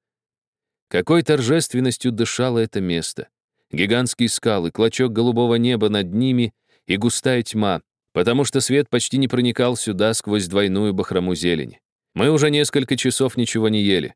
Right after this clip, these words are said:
Утомительный путь по камням изнурил нас, но разве можно было задерживаться здесь? Приказав индейцам разбить лагерь, мы четверо в сопровождении двух метисов двинулись дальше,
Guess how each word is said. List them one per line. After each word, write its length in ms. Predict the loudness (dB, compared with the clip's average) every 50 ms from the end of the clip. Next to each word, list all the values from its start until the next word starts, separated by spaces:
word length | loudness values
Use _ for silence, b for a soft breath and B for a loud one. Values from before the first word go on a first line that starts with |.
| _ _ _ _ _
Утомительный 600 | -6 -2 0 0 2 0 0 0 0 0 0 0 -2
путь 260 | -2 -2 -4 -2 -2
по 120 | -2 -2
камням 400 | 0 0 0 0 0 -2 0 -2
изнурил 480 | -2 -2 0 0 0 2 2 0 0 0
нас, 260 | 0 -2 -2 -2 -4
но 140 | -4 -2 0
разве 320 | 0 0 0 0 -2 -2 0
можно 400 | 0 0 0 0 0 -2 -2 -2
было 260 | -2 -2 0 0 0
задерживаться 680 | 0 0 0 0 0 -2 0 0 -2 -2 -2 -4 -4
здесь? 460 | -6 -6 -4 -2 -2 -2 -2 -4 -8 -14 _ _ _ _ _ _ _ _ _
Приказав 520 | -6 -4 0 0 0 2 2 0 0 0 -2
индейцам 480 | -2 0 0 0 0 0 -2 -2 -2
разбить 380 | 0 0 0 0 -2 -4 -4 -2
лагерь, 400 | 0 0 0 0 0 -2 -2 -2
мы 160 | -2 -2 -2
четверо 480 | -2 -2 -2 -2 0 0 0 0 0 0
в 60 | -2
сопровождении 640 | -4 -6 -4 -2 -2 -2 -2 -2 -2 -4 -2 -2 -4
двух 280 | -4 -2 -4 -4 -2 -2
метисов 540 | -4 -4 -4 -4 -4 -4 -4 -4 -4 -4
двинулись 560 | -4 -4 -2 -2 0 0 0 -2 -2 -2 -4 -2
дальше, 460 | -2 -2 -2 -2 -2 -4 -6 -6